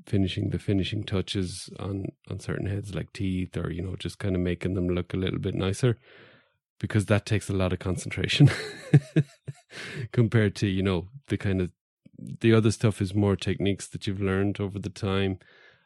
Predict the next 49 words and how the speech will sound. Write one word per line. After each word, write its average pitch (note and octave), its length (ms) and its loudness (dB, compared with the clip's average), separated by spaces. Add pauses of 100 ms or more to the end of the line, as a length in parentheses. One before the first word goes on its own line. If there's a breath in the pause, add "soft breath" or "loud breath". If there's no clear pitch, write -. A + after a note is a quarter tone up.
(160 soft breath)
Um, F2+ 460 -4
and F#2+ 160 -4
you're, F#2 220 -4
you G2 100 -2
know, F#2 180 -2
whether F2+ 280 -2
it F2+ 100 -8
be F2+ 180 -2
with F2 160 -4
the - 80 -16
colors, F#2+ 480 -2
building F2+ 380 -2
up F2 100 -10
the - 80 -10
colors F#2 500 -4
and, F#2 260 -8
and F#2+ 140 -12
whatever, F#2+ 320 -6
and F#2 140 -8
that's G2+ 220 -4
kind G#2 180 -2
of F#2 80 -4
stuff - 320 -2
you G#2 80 -6
can F#2+ 160 -6
kind G2+ 240 -4
of G2+ 80 -4
be G2 160 0
a F#2+ 60 0
little G2+ 240 0
bit G#2 180 -2
more, G#2+ 400 2 (720 soft breath)
uh, G#2 60 -4
I F2+ 40 -2
won't G#2 220 2
say F#2+ 80 0
slapdash G2 680 -2
at, - 200 -4
but - 120 -6
that A2 140 -14
you, G2 200 -2
you G2 120 -6
don't G2+ 260 -2
have G2 220 -6
to - 80 -8
be G2 220 -2
as F#2+ 140 -6 (100)
deadly G2+ 460 -2
accurate G2 420 -4